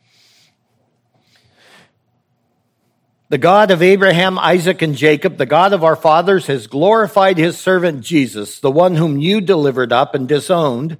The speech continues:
in the presence of Pilate when he had re-, decided to release him. But you disowned the holy and righteous one and asked for a murderer to be granted to you, but put to death the Prince of Life,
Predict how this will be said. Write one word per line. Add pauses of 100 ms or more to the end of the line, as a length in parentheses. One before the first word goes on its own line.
(260)
in
the
presence
of
Pilate (300)
when
he
had
re-,
decided
to
release
him.
But
you
disowned (340)
the
holy
and
righteous
one
and
asked
for
a
murderer (300)
to
be
granted
to
you, (560)
but
put
to
death (220)
the
Prince
of
Life,